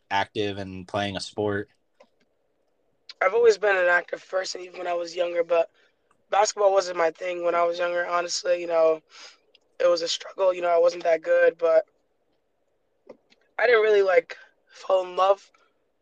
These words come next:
Speaker 2: with basketball at a young age, but I li-, I liked playing it.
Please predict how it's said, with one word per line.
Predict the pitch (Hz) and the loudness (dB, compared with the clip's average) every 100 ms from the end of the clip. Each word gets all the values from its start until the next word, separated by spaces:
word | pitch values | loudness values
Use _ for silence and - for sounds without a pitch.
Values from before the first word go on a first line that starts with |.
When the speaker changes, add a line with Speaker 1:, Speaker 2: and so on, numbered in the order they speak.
| - | -8
Speaker 2:
with | 202 214 - - | 0 0 0 -4
basketball | 214 220 - 214 220 220 254 _ _ _ - | -4 -4 -8 -4 -2 -2 -6 _ _ _ -6
at | 202 | 0
a | 214 | 2
young | 220 226 | 2 4
age, | 226 226 - _ - | 2 0 -10 _ -2
but | 185 | 0
I | 175 | 2
li-, | 170 185 | 2 0
I | 190 185 | 2 0
liked | 175 202 208 - | 2 0 0 -12
playing | - 208 185 | -6 -4 -2
it. | 170 | -6